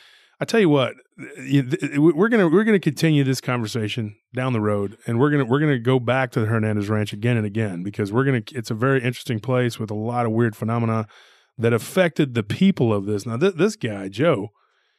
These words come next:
he wasn't even on the ranch anymore. Like, he didn't even live it. His first en-, his first encounter was not on the ranch. And it wasn't, he, you know, and then all of his subsequent encounters were not on the ranch.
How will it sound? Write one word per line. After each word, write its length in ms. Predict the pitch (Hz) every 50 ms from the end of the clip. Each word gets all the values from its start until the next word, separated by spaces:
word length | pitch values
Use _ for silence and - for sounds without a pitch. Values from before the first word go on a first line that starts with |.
| _ _ _ _ _ _ _ _
he 180 | - - 214 233
wasn't 340 | 233 233 220 190 156 165 156
even 240 | 160 151 143 143 139
on 200 | 160 220 285 247
the 100 | 156 123
ranch 340 | 117 110 101 98 104 -
anymore. 340 | 143 110 104 101 98 92 80 - - - _ _ _ _ _ _ _ _ -
Like, 160 | 131 123 -
he 100 | - 214
didn't 140 | 233 220 185
even 320 | 151 143 131 127 120 123 156
live 160 | 220 240 175
it. 100 | 143 117
His 220 | 110 180 247 226
first 380 | - - - 214 233 202 - -
en-, 140 | 151 139 131
his 220 | 135 202 214 -
first 380 | - - 202 202 170 - - - -
encounter 720 | - 135 131 131 127 113 - 170 185 220 208 143 117 113 113
was 280 | 113 117 123 123 113 110
not 220 | 127 135 139 127
on 160 | 120 123 110
the 80 | 107 104
ranch. 400 | 101 95 92 110 156 165 - - - - - - _ _ _ _ - - _ _ _ _ - - - - -
And 120 | 143 135
it 100 | 143 147
wasn't, 340 | 151 165 165 131 147 151 127
he, 200 | 127 143 170 165 -
you 100 | 135 135
know, 140 | 135 135 131
and 180 | 127 135 131
then 140 | 143 151 143
all 240 | 131 127 139 151 156
of 80 | 147 120
his 160 | 135 123 -
subsequent 500 | - 160 180 180 - 156 120 131 123 117
encounters 380 | 107 - 123 113 117 123 113
were 120 | 117 127 127
not 300 | 123 127 120 120 113 - _ -
on 200 | 131 117 113 110
the 80 | 110 107
ranch. 440 | 107 104 98 95 113 143 - -